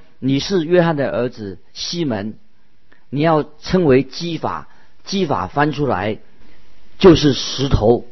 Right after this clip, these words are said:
石头的意思。那么这个名字，这个石头，这个名字就一直是跟随着彼得这个人。在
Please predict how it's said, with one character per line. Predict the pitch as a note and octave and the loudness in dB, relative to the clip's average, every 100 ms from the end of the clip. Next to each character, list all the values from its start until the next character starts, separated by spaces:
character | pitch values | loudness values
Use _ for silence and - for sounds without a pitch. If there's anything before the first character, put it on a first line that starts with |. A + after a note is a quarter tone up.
| - | -12
石 | - B2+ | -8 -6
头 | A2 A2+ | -4 -6
的 | A2 | -8
意 | G2+ | -14
思。 | - F2+ - - - - - - - - - - | -14 -16 -16 -20 -20 -20 -20 -20 -20 -20 -16 0
那 | F#3 | 2
么 | F#3+ | 2
这 | - | 2
个 | F#3+ | 2
名 | D3 C#3+ E3+ | 4 2 2
字， | E3 A2+ | 2 4
这 | D#3+ | 2
个 | D3 | 2
石 | - | 2
头， | C#3+ A#2 A#2+ A2+ | 4 6 4 2
这 | C#3 | 0
个 | B2 | 2
名 | A#2+ | 2
字 | A#2 A#2 | 0 0
就 | F3 - | 0 0
一 | E3+ | -4
直 | - A#2+ | -4 -6
是 | B2 A#2 | -4 0
跟 | - E3 D#3 | 4 4 4
随 | A2+ A#2+ | 2 4
着 | A#2+ - - - - - - | 4 2 -4 -14 -14 -14 -10
彼 | - A2+ | -6 -2
得 | A2 A#2+ | 2 2
这 | B2+ | 2
个 | |
人。 | G#2+ F2 F#2 - - - - - - - - | 0 -2 -6 -10 -12 -12 -12 -12 -14 -14 -6
在 | - C3 B2+ A#2+ A#2 A2+ | 2 6 6 4 2 -2